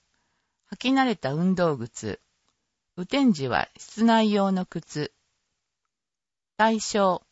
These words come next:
市内在住の方。定員、先着八十人。参加費無料。申し込み方法。五月八日月曜から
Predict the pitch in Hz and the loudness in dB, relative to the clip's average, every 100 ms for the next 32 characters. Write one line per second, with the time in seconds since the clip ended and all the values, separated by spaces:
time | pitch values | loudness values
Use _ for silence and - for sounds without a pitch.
0 | _ _ _ _ - 285 262 170 143 180 | _ _ _ _ -4 0 2 2 0 0
1 | 190 160 175 165 151 147 - 131 123 _ | 0 -2 -2 -2 -4 -6 -4 -2 -2 _
2 | _ _ _ _ _ _ _ _ _ _ | _ _ _ _ _ _ _ _ _ _
3 | _ _ 220 226 220 202 190 190 - _ | _ _ 0 2 2 2 0 -2 -8 _
4 | _ _ _ _ _ - 262 247 247 220 | _ _ _ _ _ 0 0 2 0 -2
5 | 196 214 202 196 175 170 120 104 - - | -2 -4 -4 -4 -2 -2 0 -2 -4 -12
6 | _ _ _ _ _ _ _ _ 233 247 | _ _ _ _ _ _ _ _ 0 0
7 | 233 214 170 127 120 113 107 - _ _ | 0 -2 -2 -4 -4 -6 -8 -10 _ _
8 | _ _ _ _ _ _ _ _ _ _ | _ _ _ _ _ _ _ _ _ _
9 | - 247 269 - 247 240 196 208 170 - | -2 0 0 0 2 4 2 2 0 -2
10 | 98 - _ _ _ _ _ _ _ _ | -6 -6 _ _ _ _ _ _ _ _
11 | _ - 247 269 247 156 160 160 151 139 | _ -4 0 0 -2 -2 0 0 -4 -6
12 | 151 - 233 226 180 120 98 - | -8 -2 2 2 0 -4 -4 -4